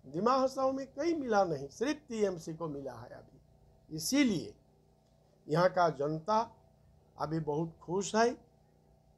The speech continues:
अभी ह-, इसीलिए हर जगह में हमारा टीएमसी का अभी पॉपुलैरिटी और लोगों का बीच हम लोग का एक्सेप्टेबिलिटी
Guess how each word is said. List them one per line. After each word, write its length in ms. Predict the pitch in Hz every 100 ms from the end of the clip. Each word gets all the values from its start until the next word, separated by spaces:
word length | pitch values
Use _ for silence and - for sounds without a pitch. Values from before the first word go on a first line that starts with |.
| _ _
अभी 380 | - 143 156 160
ह-, 300 | 160 - 156 -
इसीलिए 680 | 160 226 226 202 190 180 175 _ _ _ _
हर 240 | 120 165 196
जगह 380 | 160 151 175 190
में 200 | 160 - - - - - -
हमारा 500 | 147 170 175 170 175 - _ _ -
टीएमसी 580 | 170 170 170 160 160 160
का 220 | 165 160 160 - _ _
अभी 360 | 143 147 151 151 143 _ _ _ 147
पॉपुलैरिटी 760 | 147 175 180 175 165 196 202 - _ _ _ _ -
और 260 | 139 156 143
लोगों 280 | 147 165 175
का 180 | 165 170
बीच 360 | 156 151 170 - -
हम 200 | 143 156
लोग 160 | 160
का 200 | 160 165 156 -
एक्सेप्टेबिलिटी 1160 | 143 - 180 170 - 185 185 190 175 202 208